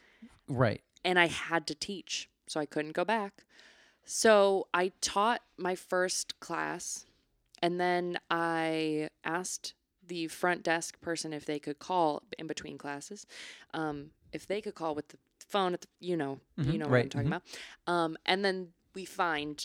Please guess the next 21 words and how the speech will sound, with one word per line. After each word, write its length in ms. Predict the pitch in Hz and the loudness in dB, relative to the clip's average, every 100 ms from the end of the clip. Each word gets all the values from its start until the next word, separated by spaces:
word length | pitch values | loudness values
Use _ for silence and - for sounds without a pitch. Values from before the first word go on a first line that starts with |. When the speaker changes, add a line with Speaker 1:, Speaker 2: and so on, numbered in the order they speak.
| - | -4
Speaker 2:
out 400 | 170 160 156 - | 0 0 -2 -4
that, 160 | 165 165 | -6 -4
yes, 480 | 233 226 - - _ - | -4 -4 -8 -14 _ -14
my 100 | 175 | -12
phone 220 | 185 190 | -6 -4
is 100 | 190 | -4
there, 340 | 196 240 311 311 | -2 -2 -4 -6
and 140 | 214 | -6
they 100 | 180 | -6
have 300 | 165 196 220 233 | -4 -4 -4 -4
it, 200 | 240 - | -8 -8
and 120 | 165 | -10
it's 160 | 156 - | -8 -6
in 140 | 160 | -6
the 60 | 151 | -2
back, 380 | 160 208 240 185 | 0 0 -2 -6
and 80 | |
I'm 120 | 175 185 | -6 -6
like, 180 | 160 - | -6 -8
"Thank 220 | 190 185 | -8 -8
God, 300 | 147 143 147 | -12 -12 -14